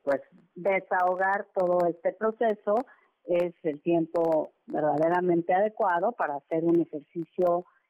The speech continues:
interesante, participativo, incluyente y, y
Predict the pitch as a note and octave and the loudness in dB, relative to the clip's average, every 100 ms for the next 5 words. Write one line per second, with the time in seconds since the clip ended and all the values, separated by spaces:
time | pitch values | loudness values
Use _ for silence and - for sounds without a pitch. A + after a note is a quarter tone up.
0 | _ - G#3+ F#3 E3+ D#3+ G3 F3 F3 E3+ | _ -4 -2 0 -2 -2 -2 -2 -2 -2
1 | F3 E3+ E3+ - E3 E3 - D#3 - D3+ | 0 2 0 -2 -6 -6 -8 -6 -4 -6
2 | - F#3 F3 E3 E3 E3 E3 - D#3+ - | -2 2 2 2 2 2 0 0 -2 0
3 | E3 D#3+ A3 A3+ A3 G#3+ A#3+ C4 - - | 0 2 2 0 -2 0 0 0 -4 -8
4 | D#4 C#4 C4+ C3 _ | -6 -6 -10 -14 _